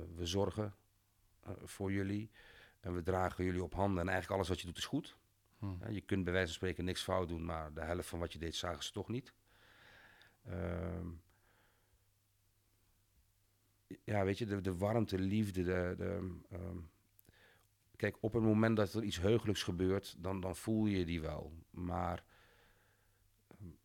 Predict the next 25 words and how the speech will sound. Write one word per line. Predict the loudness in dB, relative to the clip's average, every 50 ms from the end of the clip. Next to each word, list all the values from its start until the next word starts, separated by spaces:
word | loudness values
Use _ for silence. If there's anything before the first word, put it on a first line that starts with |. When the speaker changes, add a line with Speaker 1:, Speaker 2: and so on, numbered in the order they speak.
| _ _
Speaker 1:
m-, | -16 -12 -10 -6 -4 -2
mijn | -2 0
ouders | 0 2 2 2 2 2 0 0
leefden | 2 2 4 4 4 4 2 0 0
op | 0 0
hun | 2 4 6 6
manier, | 6 6 4 4 2 0 -2 -4 -6 -14 -14
ook | -8 -6 -6 -2 -2
een | 0 0 0 0 -2
gehaaste | -4 -6 -4 0 0 0 0 0 0 0 0 0 2
modus, | 2 4 4 4 4 4 2 -2 0
denk | 0 0 0 0 -2
ik, | -4 -6 -6 -8 -12 -18 -14
dat | -10 -10 -8 -6
er | -4
niet | -4 -4 -2
altijd | -2 -4 -2 -2 -2 -4 -4 -4 _
tijd | -4 -2 -2 -2 -6 -8 -10 -12 -8
en | -8 -8
geduld | -6 -6 -6 -2 0 0 0 0 -2 -4
was | -8 -6 -6 -6 -8 -8 -10 _ _ _ _ _ _ _ -20 -20 -20 _ _ _ _
om | -4 -2 -2
te | 0 -2 -2
zien | 0 0 0 0 0
wat | -2 -2 -4 -6 -16